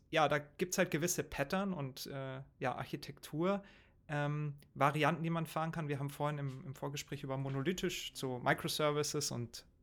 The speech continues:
schl-, schlussendlich zu Serverless gesprochen, was vielleicht der ein oder andere von euch jetzt schon mal in unseren Folgen gehört hat. Aber ein interessanter Aspekt war, Monolithen, sterben die aus oder? Also klassische Server-based Systeme, ja, alles irgendwie,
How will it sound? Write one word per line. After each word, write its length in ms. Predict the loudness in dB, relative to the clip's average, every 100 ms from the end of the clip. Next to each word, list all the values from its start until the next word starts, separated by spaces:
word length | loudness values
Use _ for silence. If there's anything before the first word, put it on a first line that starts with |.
| _ -12
schl-, 240 | -10 -10 -12
schlussendlich 640 | -4 2 4 4 2 0 -2
zu 80 |
Serverless 580 | 4 8 8 8 4 -2
gesprochen, 560 | -4 -4 -4 -4 -4 -8 -10 -16 -16 -20 -20 0
was 180 | 2 2
vielleicht 220 | 0 0
der 80 | -2
ein 100 | -2
oder 220 | -2 -2
andere 180 | -4 -6
von 160 | -4
euch 160 | -2 2
jetzt 140 | 8
schon 100 | 8
mal 60 | 8
in 80 | 6
unseren 240 | 2 0
Folgen 260 | 2 0 0
gehört 260 | -2 -2
hat. 140 | -4 -6 -10 -14 -6
Aber 220 | 2 4
ein 160 | 6 4
interessanter 560 | 2 0 0 2 2 2
Aspekt 460 | 0 0 0 2
war, 360 | 2 4 0 -6 -20 -20 -20 -20 -20 -20 -20 -4
Monolithen, 640 | 2 4 6 6 2 0 -8 -12 _ _
sterben 460 | -4 6 6 6 2
die 120 | 2
aus 380 | 4 4 0 0
oder? 480 | 0 2 0 -2 0
Also 240 | 4 6 4
klassische 960 | 4 4 6 6 6 8 8 6 2 -8 -20 -12
Server-based 840 | 0 8 10 10 8 8 8 6 0
Systeme, 580 | -2 2 2 4 4 6
ja, 340 | 6 6 6
alles 360 | 4 4 2 0
irgendwie, 500 | 0 2 2 4